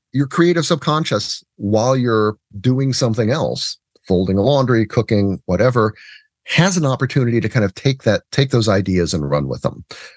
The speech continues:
to sort of take its turn, try different combinations of things, try this approach to a problem, sort of that approach. So even while your attention is focused on something else,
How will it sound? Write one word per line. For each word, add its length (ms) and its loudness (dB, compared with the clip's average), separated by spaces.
to 80 4
sort 300 4
of 100 -2
take 360 0
its 260 2
turn, 560 2
try 360 2
different 300 0
combinations 580 0
of 100 -6
things, 640 -2
try 240 2
this 200 0
approach 380 0
to 60 0
a 80 0
problem, 600 0
sort 120 0
of 80 0
that 200 2
approach. 420 0
So 280 0
even 340 2
while 260 2
your 520 0
attention 500 0
is 140 -2
focused 540 -2
on 180 0
something 600 -2
else, 460 0